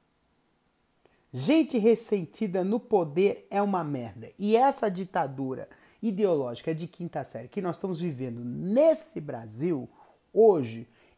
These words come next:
é uma ditadura de gente ressentida.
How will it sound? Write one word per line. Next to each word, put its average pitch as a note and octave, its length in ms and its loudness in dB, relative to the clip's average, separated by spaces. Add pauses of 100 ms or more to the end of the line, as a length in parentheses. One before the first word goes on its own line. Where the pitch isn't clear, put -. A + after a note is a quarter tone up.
(100)
é G3+ 360 6 (120)
uma F#3+ 460 -2
ditadura D#3+ 760 -4
de C#3 220 -8
gente D#3 460 -6
ressentida. D#3+ 1300 -4